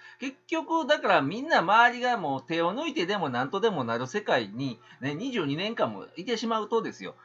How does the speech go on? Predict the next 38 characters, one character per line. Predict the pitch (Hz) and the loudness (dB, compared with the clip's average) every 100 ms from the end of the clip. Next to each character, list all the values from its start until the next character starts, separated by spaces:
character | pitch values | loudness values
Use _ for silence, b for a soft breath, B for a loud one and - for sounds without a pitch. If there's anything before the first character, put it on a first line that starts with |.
| B - | B -6
あ | 101 92 | -2 -2
の、 | 90 85 80 78 76 - _ - | -4 -10 -10 -14 -18 -20 _ 0
ま | 453 | 4
あ、 | 392 | 4
働 | 240 208 185 | 4 4 2
き | 220 | 0
ま | 190 | -2
せ | 175 156 | 0 -4
ん | |
よ。 | 107 - - - B B B - | -6 -12 -16 -20 B B B -6
で、 | 294 254 127 | 2 4 4
あ | 139 | 2
の、 | 139 131 127 | 2 0 2
ま | 135 117 104 95 90 | 4 4 4 0 -4
あ、 | |
嫁 | 117 127 120 | -4 -4 -4
に | 110 107 | -6 -8
暴 | 110 117 104 | -4 -4 -4
力 | 95 104 | -6 -10
振 | 117 | -10
る | 101 | -10
っ | - | -8
て、 | 113 | -8
嫁 | 120 113 | -6 -8
に | 107 | -6
「働 | 202 220 220 | -4 -4 -4
き | 214 | -6
な | 202 | 0
さ | 214 | 2
い | 202 | 2
よ」 | 180 151 127 | 0 0 0
っ | |
て | 123 | 0
言 | |
わ | 127 | 2
れ | 113 104 | 2 0
て | 127 107 98 | -4 -2 -2
ね、 | 139 | -4